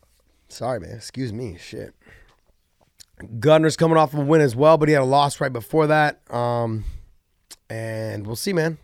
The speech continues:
We'll see. This, this makes for a good fight. As far as the next fight, uh, Dominic Reyes and, uh, Ozdemir. I mean, Ozdemir comes from a good camp. He's able to get, I mean, I, I just think that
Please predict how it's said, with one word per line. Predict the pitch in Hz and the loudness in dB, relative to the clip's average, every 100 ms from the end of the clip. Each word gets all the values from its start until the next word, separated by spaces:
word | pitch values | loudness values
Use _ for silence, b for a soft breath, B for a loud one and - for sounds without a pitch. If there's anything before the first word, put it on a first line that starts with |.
| - | -12
We'll | 117 | -8
see. | - | -6
This, | 135 131 | -6 -6
this | 143 175 - | -2 0 0
makes | 147 156 | -2 -4
for | - | -2
a | 147 | -2
good | 143 127 | -4 -2
fight. | 131 104 b b b b - | -6 -6 b b b b -6
As | 117 | -6
far | - 170 | 4 6
as | 180 | 6
the | 160 | 6
next | 180 185 | 4 4
fight, | - 190 190 175 | 6 6 6 6
uh, | 156 | 2
Dominic | 120 160 170 147 | 6 6 6 4
Reyes | 165 170 147 | 4 4 4
and, | 156 151 147 139 | 4 4 2 0
uh, | - 131 117 | 2 2 4
Ozdemir. | 147 180 151 190 196 196 175 _ b b b b b b - | 6 6 4 4 6 4 0 _ b b b b b b -2
I | 165 | 4
mean, | 190 | 4
Ozdemir | - 262 226 254 | 8 8 8 4
comes | - 214 170 | 6 4 4
from | 175 | -2
a | |
good | 131 143 160 156 | -2 2 4 4
camp. | - 139 143 143 - _ | 0 0 0 -2 -6 _
He's | 135 139 | -2 0
able | 151 | 0
to | 131 | -2
get, | 123 151 - | -2 -2 -2
I | 147 | -2
mean, | 151 | 0
I, | 90 - 65 - | -2 -10 -14 -6
I | 143 | -4
just | 139 151 | -4 -2
think | 190 170 | -2 0
that | 165 135 | -2 -2